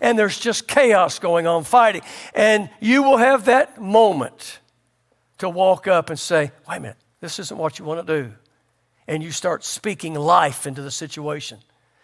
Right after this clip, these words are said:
peace into the situation. In that moment, you become the church.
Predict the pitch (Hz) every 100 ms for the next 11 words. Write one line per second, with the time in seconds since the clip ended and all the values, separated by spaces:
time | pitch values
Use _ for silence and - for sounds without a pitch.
0 | _ - 277 247 170 160 147 143 - 160
1 | - 185 175 - 113 _ _ _ _ -
2 | 202 220 254 247 277 254 208 208 208 254
3 | 262 - 269 262 - 285 285 277 - -
4 | - -